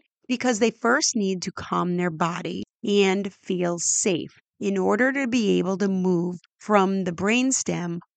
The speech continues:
up to the amygdala to the emotional state, which comes next.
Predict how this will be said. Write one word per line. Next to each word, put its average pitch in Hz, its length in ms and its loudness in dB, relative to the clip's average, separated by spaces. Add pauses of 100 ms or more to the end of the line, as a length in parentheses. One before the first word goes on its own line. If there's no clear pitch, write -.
up 226 240 -2
to 226 140 -4
the 185 240 -2
amygdala 185 840 -4 (320)
to 208 500 -2 (260)
the 196 140 2
emotional 190 680 0
state, - 460 -2
which - 300 -6
comes 160 340 -4
next. 165 240 -8